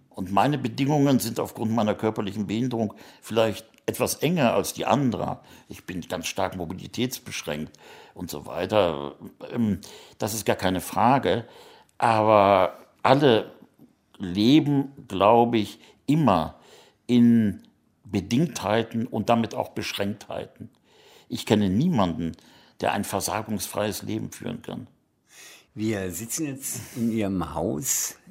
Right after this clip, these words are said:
Speaker 2: in Stadt Allendorf vor den Toren Marburgs, wo Sie ja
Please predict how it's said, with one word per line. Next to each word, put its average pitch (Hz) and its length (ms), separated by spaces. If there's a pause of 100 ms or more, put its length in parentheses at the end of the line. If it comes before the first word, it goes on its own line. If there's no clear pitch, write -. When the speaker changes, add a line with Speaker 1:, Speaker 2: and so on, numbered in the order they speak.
(280)
Speaker 2:
in 98 460
Stadt - 360
Allendorf 127 1080
vor - 280
den 90 240
Toren 104 640
Marburgs, 135 960
wo 104 80
Sie 98 180
ja 87 260